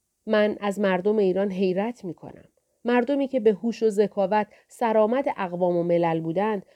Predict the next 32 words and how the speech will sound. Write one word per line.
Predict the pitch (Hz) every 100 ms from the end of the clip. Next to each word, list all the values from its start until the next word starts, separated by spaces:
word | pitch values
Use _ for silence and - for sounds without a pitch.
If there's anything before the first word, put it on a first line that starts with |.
| _
چطور | - 285 330
خود | 320 269
را | 214
اینطور | 190 185 190
در | 185 180
بند | 175 202 220 214
گذشته‌ها | 185 180 175 165 - 175 185
و | 175 180
در | 175 170
حصار | 180 175 190 190
تاریک | 185 180 180 196 214
قرون | 180 180 185 247 254
و |
اعصار | - 175 170 - 180 175
محصور | 190 180 165 - 254
نگه | 233 156 135 143
داشتند؟ | 147 - - 50 50 _ _ _ _ _ _ _ _
چگونه | 302 277 294
است | 330 330 -
که | 254
می‌پندارند | 220 202 185 180 180 180 180
با | 175
توسل | 175 180 170 165 190
به | 175
حرف | 170 185 170
و | 175
حدیث‌های | 170 170 175 - 185 185
عصر | - 190 - 185
جاهلیت | 175 180 175 170 175 175 160 _ _ -
می‌توان | 208 196 180 165 165
زندگی | 165 160 151 147 147
کرد؟ | 139 - -